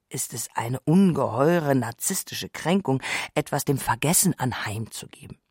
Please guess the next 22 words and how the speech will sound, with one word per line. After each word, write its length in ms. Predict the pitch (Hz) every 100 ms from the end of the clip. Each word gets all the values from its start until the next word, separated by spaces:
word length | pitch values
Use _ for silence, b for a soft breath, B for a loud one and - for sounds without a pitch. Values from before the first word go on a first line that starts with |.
| _ _ _ _
Eine 260 | - 107 -
Auflösung 1040 | 135 170 - 139 139 139 147 113 104 92
unserer 480 | - 131 165 139 -
Persönlichkeit, 1000 | 120 107 104 147 151 92 - - 92 - B B B B B
ein 140 | 135
Preisgeben. 1160 | 131 - 131 143 180 - - - 131 113 - - b b b b b b _ _ _ _
Für 360 | - 170 151 139
wen 280 | 180 226
heben 380 | 202 180 226 214
wir 160 | 202 214
etwas 340 | - 180 -
auf? 520 | 143 185 247 - - _ _ _ _ _ _ _ _
Sind 240 | - 185
wir 120 | 175
so 340 | 175 170 117 101
wichtig, 640 | 147 - - 180 151 -
dass 180 | 127 -
sich 200 | 107 -
jemand 360 | 120 160 151
an 80 | 120
uns 340 | - 151 190 -
erinnert? 580 | 110 - - 139 196